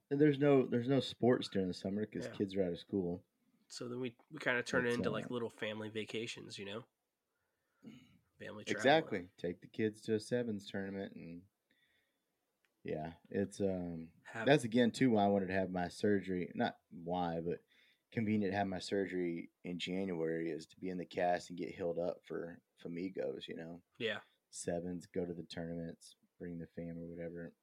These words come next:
Speaker 1: <clears throat>
Speaker 2: There's one thing I did learn, though,
Speaker 1: 'Cause
Speaker 2: is
Speaker 1: there's just so many tournaments during the summer. It's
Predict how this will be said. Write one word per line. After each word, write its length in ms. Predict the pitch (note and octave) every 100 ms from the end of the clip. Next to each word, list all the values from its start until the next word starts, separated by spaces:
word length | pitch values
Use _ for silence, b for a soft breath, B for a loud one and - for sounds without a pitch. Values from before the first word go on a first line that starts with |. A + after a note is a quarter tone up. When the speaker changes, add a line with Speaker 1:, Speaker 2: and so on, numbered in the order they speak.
| _ _ -
Speaker 1:
<clears throat> 460 | - D3+ C#3 F#2 E2 _ _ _
Speaker 2:
There's 200 | B2 -
one 180 | F3 E3+
thing 160 | F3 D3
I 60 |
did 160 | D3 D3+
learn, 240 | C#3+ C3 A#2+
though, 160 | G#2+
Speaker 1:
'Cause 100 | A2+
Speaker 2:
is 40 | A2
Speaker 1:
there's 120 | G#2+
just 140 | - -
so 100 | D#3+
many 160 | C3 F#2+
tournaments 400 | B2+ A#2+ G2 -
during 160 | F#2
the 80 | E2
summer. 440 | - G2 F2 D#2 -
It's 380 | E2+ - -